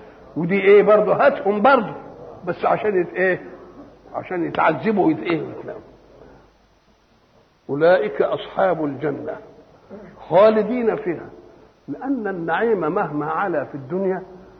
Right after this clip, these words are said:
يهدد الإنسان فيه حاجتين اتنين. يقول لك: "ما يمكن النعيم ده يفوتني زي فلان ما كان في نعمة وهيصة وبتاع، وبعدين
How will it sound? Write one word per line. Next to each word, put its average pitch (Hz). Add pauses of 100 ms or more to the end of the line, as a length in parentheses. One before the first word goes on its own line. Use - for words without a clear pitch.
يهدد 175
الإنسان 202
فيه 240
حاجتين -
اتنين. - (1300)
يقول 220
لك: 185
"ما 190
يمكن 202
النعيم 180
ده 165
يفوتني 156
زي 175
فلان 196
ما 156
كان 180
في 165
نعمة 175
وهيصة 165
وبتاع، 175
وبعدين 170